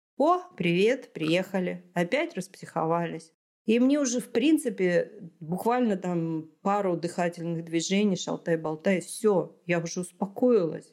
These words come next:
Я уже не хочу никого убивать, я хочу просто идти дальше и стараться делать так, чтобы своей жизнью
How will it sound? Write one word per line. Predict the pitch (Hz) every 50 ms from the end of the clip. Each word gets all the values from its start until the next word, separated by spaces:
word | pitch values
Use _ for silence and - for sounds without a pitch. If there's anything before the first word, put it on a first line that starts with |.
| _ -
Я | - 170 208 214
уже | 214 214 202 208 208 196 -
не | 208 208 208
хочу | 208 220 214 208 - 254
никого | 233 214 - - 202 196 202 202
убивать, | 202 180 190 208 208 214 220 185 165 165
я | 180 180 170
хочу | 175 170 170 - - 180 175
просто | - - 196 208 208 208 - 175 170 _
идти | - 180 170 - - - 190 165
дальше | 156 170 185 208 240 269 - - 180
и | 175 - - 185
стараться | 170 - - 185 190 196 190 185 - - 165
делать | 156 170 175 170 160 156 156 -
так, | - 190 196 202
чтобы | 196 - - 170 151 151 151 151 151
своей | - - 165 160 160 156
жизнью | 156 170 190 214 202 190 165 160 156